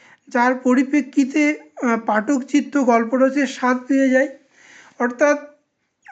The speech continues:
জাতপাত, ধর্ম, অধর্ম, সত্য, অসত্য, এই রবীন্দ্রনাথ তার এই যে রবীন্দ্র দর্শনের মধ্য দিয়ে যে মূল ভাবটি এখানে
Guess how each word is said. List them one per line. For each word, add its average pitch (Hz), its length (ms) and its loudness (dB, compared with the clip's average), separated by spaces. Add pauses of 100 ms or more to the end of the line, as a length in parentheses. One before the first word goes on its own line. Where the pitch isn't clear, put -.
(200)
জাতপাত, 262 800 0
ধর্ম, 240 480 0
অধর্ম, 254 720 0 (280)
সত্য, 269 760 0 (340)
অসত্য, 254 760 0 (480)
এই 277 160 0
রবীন্দ্রনাথ 311 840 2
তার 294 280 2
এই 294 180 0
যে 320 240 0 (300)
রবীন্দ্র 285 720 2
দর্শনের 254 640 0
মধ্য 262 380 0
দিয়ে 202 380 -2 (400)
যে 254 160 0
মূল 285 340 4
ভাবটি 247 760 -2
এখানে 277 440 -2